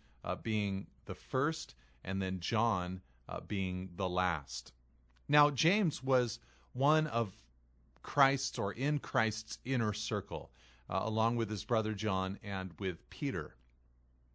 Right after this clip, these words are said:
And a mere decade into his ministry, his life comes here to an abrupt end. You might recall that during his earthly ministry, James and John were attempting to get Jesus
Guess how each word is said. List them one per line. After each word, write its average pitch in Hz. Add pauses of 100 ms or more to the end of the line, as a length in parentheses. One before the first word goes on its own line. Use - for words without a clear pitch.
(760)
And 127
a 120
mere 165
decade 131
into 143
his 120
ministry, 123 (320)
his 147
life 139
comes 143
here 110
to 127
an 123
abrupt 131
end. 135 (800)
You 165
might 156
recall 123 (400)
that 147
during 147
his 139
earthly 160
ministry, 143
James 143
and 127
John 156
were 135
attempting 143
to 107
get 135
Jesus 117